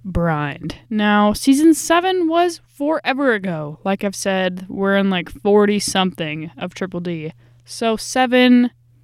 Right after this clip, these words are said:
this place, they always make me nervous when they're old because, like,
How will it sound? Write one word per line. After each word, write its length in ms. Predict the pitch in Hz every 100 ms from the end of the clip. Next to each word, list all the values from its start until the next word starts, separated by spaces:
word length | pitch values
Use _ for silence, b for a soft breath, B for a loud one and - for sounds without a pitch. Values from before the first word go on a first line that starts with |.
| _ _ -
this 240 | 208 202
place, 580 | - 202 190 185 - - - _ _ _ _ _ _ _ _ _ _ -
they 160 | 240 247
always 220 | 262 269
make 120 | 269
me 120 | 220
nervous 320 | 208 202 190
when 140 | 185 180
they're 360 | 180 175 170 - -
old 380 | 175 180 220 220
because, 340 | 208 208 208
like, 320 | 214 214 208